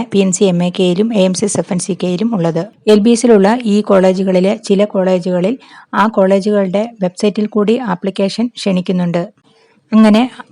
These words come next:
ഓരോ കോളേജിന്റെയും വെബ്സൈറ്റിലൂടെയും അപേക്ഷ നൽകി പ്രൈവറ്റ് കോളേജുകളിൽ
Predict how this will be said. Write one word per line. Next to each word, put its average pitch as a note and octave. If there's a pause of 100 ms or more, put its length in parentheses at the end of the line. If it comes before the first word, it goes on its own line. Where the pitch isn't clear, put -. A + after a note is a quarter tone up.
(140)
ഓരോ A3+
കോളേജിന്റെയും G#3
വെബ്സൈറ്റിലൂടെയും G#3 (120)
അപേക്ഷ F#3 (120)
നൽകി F#3 (360)
പ്രൈവറ്റ് G3+
കോളേജുകളിൽ F#3+